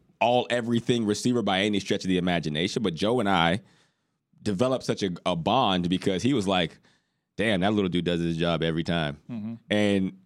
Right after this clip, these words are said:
Speaker 1: in Joe's tenure of Cleveland, that is just not the norm, right?
Speaker 2: No.
Speaker 1: And so people who do their job and that you can depend on, you appreciate. And Joe, for eleven years, was the only person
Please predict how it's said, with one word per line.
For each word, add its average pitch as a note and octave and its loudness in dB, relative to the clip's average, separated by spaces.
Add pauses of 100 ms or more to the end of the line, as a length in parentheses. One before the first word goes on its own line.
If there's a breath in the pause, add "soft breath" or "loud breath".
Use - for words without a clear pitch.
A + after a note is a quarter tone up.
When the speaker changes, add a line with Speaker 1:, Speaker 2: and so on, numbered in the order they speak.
(300)
Speaker 1:
in G2 0
Joe's C3 0
tenure D3+ 2
of B2 -4
Cleveland, D3 -2 (580)
that C3 2
is B2+ 0
just A#2 -2
not A2+ 2
the G#2 2
norm, F#2+ 0
right? F#2+ 2
Speaker 2:
No. A2 0
Speaker 1:
And G#2+ -4
so A2 -2
people D#3 0
who D3 2
do C#3 0
their A#2 0
job G2 -2 (340 soft breath)
and G#2+ 2
that G#2 -2
you B2 2
can A2 -2
depend G#2+ -2
on, G2 2
you G2 2
appreciate. F2 -2
And E2+ -4
Joe, G#2+ 0 (280 soft breath)
for G#2+ 0 (200)
eleven B2 -2
years, A#2 0
was G2+ 0
the A#2 2
only D#3 0
person G#2+ -2